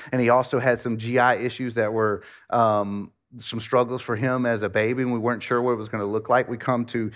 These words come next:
nine years old. He lives a, a pretty normal life, but just in the last two months, he has been struggling and just getting sick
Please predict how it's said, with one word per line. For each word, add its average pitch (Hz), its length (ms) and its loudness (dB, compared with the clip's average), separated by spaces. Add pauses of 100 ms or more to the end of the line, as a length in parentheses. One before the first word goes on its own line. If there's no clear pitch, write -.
(200)
nine 127 280 4
years 123 220 0
old. 127 200 4
He 131 140 -4
lives 123 320 2
a, 120 60 0
a 117 240 0
pretty 123 300 -2
normal 117 360 -2
life, 104 300 2
but 107 100 -2
just 113 320 -8 (100)
in 120 140 -2
the 110 100 2
last 113 480 2 (420)
two 156 240 -2
months, 139 400 0
he 123 220 -4
has 110 240 -2
been 113 280 -4
struggling 123 560 -2
and 98 120 -8
just 101 200 -12
getting 113 280 -6
sick 107 340 -8